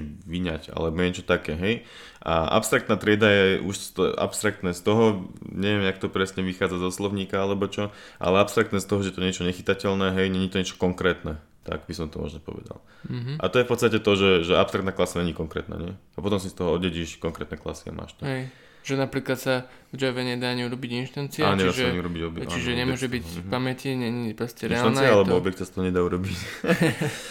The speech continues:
Speaker 1: Ja by som k tomuto ešte chcel strašne povedať, že možno to znie strašne absurdne, že tu riešime takéto nejaké veci, keď vlastne pri školských projektoch sa človek stretne s nejakými tristo riadkovými súbormi alebo s niečím takým, hej, že nemá reálne nejaký veľký projekt.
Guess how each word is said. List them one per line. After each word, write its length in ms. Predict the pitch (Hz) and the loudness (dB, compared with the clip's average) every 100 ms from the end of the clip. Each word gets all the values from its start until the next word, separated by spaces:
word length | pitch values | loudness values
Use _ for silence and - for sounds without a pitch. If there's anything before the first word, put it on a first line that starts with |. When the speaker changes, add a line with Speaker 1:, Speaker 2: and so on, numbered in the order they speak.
| - | -2
Speaker 1:
Ja 120 | - 113 | 6 8
by 80 | |
som 120 | 131 139 | 8 6
k 60 | |
tomuto 240 | 139 135 139 | 8 8 8
ešte 220 | 131 127 | 6 2
chcel 160 | - 117 | 0 -2
strašne 340 | 113 117 123 | 4 4 4
povedať, 560 | 110 107 107 110 107 101 | 2 4 4 4 0 -4
že 480 | 95 95 95 95 95 - - | -4 -2 0 -2 -6 -12 -18
možno 280 | - 107 113 | 0 4 4
to 120 | 113 | 4
znie 240 | 107 101 101 | 2 2 0
strašne 360 | 101 101 - | 2 0 2
absurdne, 400 | 98 95 110 95 | -2 0 -4 -2
že 80 | 95 | -4
tu 120 | 92 | -4
riešime 360 | 92 95 101 95 | -2 0 0 0
takéto 360 | 95 92 95 | 0 -2 -4
nejaké 280 | 95 95 92 | -2 -2 0
veci, 580 | 95 87 87 107 117 120 - - - _ | 0 0 0 -2 -2 -2 -12 -20 -20 _
keď 460 | - 92 92 90 - | 4 6 6 2 -2
vlastne 320 | 92 95 98 | 0 0 -2
pri 140 | 95 95 | -4 -4
školských 380 | - 98 98 | -2 -4 -6
projektoch 360 | - 98 95 98 | 0 2 2 -2
sa 120 | - | -4
človek 280 | 95 98 92 | -4 0 -2
stretne 680 | - 95 92 - 90 90 87 | -2 -2 -2 2 2 2 2
s 80 | 87 | 0
nejakými 380 | 90 90 95 90 | 0 0 0 -2
tristo 600 | 87 90 - 92 90 87 | -2 -6 -2 0 2 2
riadkovými 500 | 87 87 - 92 90 | 2 0 0 0 0
súbormi 640 | 85 90 85 90 95 101 | -2 -4 0 0 2 0
alebo 400 | 82 82 85 85 | 0 -2 -2 -2
s 100 | 85 | -4
niečím 280 | 85 87 92 | -2 -4 -2
takým, 320 | 85 85 110 98 | -4 -2 -2 0
hej, 140 | 90 | -2
že 100 | 85 | -2
nemá 580 | 82 71 67 92 90 87 | -4 -4 -2 2 2 2
reálne 320 | 87 90 90 90 | 2 2 2 0
nejaký 220 | 87 101 | -2 -2
veľký 220 | 92 85 | -4 -2
projekt. 420 | 95 87 95 117 | -4 0 0 0